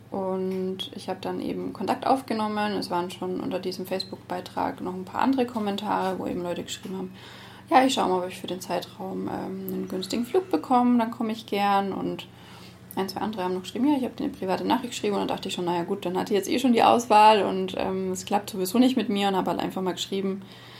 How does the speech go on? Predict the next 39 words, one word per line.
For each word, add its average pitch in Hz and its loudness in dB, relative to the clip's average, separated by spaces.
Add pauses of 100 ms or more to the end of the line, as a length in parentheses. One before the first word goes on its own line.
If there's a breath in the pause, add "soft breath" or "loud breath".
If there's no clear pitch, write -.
(340 loud breath)
per 208 -4
Privatnachricht, 185 0
ähm, 180 -2
ein 180 -6
paar 185 -2
Worte 185 2
zu - -6
mir. 226 2
Das 185 -4
ist - -6
natürlich 185 -6
immer 185 0
wichtig, 226 0
dass - -8
man 185 -2
nicht 185 -2
nur 185 -2
schreibt, - -6
"Hallo, 214 2
wie 214 -6
wär's?" 220 2 (400 loud breath)
<laughs> - 4
Und, 190 2
ähm, 185 -2
für 202 0
den 196 2
Fall, 190 4
dass 185 2
sonst 214 2
mit 202 -2
keinem 190 0
klappt, 190 -2
dann 185 -4
kann 180 -2
sie 180 -4
gerne 175 -2
auf - -10
mich - -10
zurückkommen. 196 -8